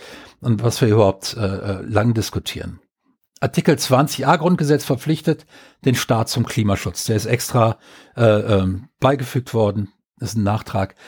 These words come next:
Dies zielt auch auf die Herstellung von Klimaneutralität. Das heißt,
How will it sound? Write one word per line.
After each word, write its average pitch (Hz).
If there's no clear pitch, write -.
Dies 151
zielt 160
auch 151
auf 165
die 123
Herstellung 127
von 110
Klimaneutralität. 101
Das 101
heißt, 139